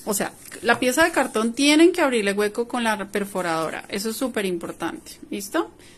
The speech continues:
Tiene que tener, porque después para a-, abrir hueco a las, tanto a las dos capas de, de paño como esta va a ser muy duro. Entonces mejor de una vez abren hueco, pero primero al cartón. Si se dan cuenta que estoy cosiendo y todavía no le he abierto hueco al paño Lenzi.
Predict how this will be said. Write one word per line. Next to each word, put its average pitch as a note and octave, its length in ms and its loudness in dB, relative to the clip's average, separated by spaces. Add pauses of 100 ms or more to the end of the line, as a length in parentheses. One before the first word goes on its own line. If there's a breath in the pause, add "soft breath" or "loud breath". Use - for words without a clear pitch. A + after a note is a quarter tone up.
(140 loud breath)
Tiene C#4 240 4
que E4 100 -4
tener, G#3+ 360 -4 (560 loud breath)
porque A#3 460 2
después B3 680 0
para A3+ 340 4
a-, G#3+ 280 0
abrir G#3+ 220 0
hueco A#3 360 0
a G#3+ 120 4
las, G3+ 300 0
tanto A3 320 0
a A3 40 2
las G#3 120 -2
dos G#3 180 -2
capas C4 360 -2
de, D4 180 0
de A3 140 -2
paño F3 420 -2
como G#3+ 260 -4
esta A3 340 -4
va A#3+ 140 -2
a A3+ 40 0
ser A3+ 160 -4
muy A3+ 200 0
duro. A3+ 420 -2
Entonces G#3 440 -6
mejor A#3+ 500 0
de A3 160 -6
una G#3+ 220 -4
vez G#3+ 160 -6
abren G#3+ 260 -4
hueco, G#3+ 380 -6
pero A3+ 220 4
primero G#3 340 0
al G3+ 80 -2
cartón. A3+ 400 -4
Si G3+ 140 -6
se G#3+ 100 -4
dan G#3 140 -2
cuenta A3 320 -6
que B3+ 80 -6
estoy B3 200 -6
cosiendo C4 520 -4 (460 loud breath)
y A#3 120 -2
todavía G#3 540 0
no B3 120 0
le G#3 100 -2
he - 20 0
abierto G3 360 -2
hueco G3 460 -6
al G3+ 200 -4
paño G3 340 -4
Lenzi. G3+ 420 -8